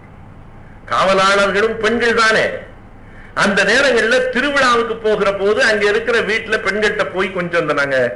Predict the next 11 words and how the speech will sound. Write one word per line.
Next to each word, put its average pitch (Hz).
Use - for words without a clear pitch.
ஒரு 143
கழிப்பறையை 160
கொஞ்சம் 143
பயன்படுத்திக்கிறோம்னு" 170
கேட்கலாம். 156
ஆனால் 147
சாதி 269
கலவரம் 247
வந்துருது 226
பாருங்க 196
கிராமத்துல, 170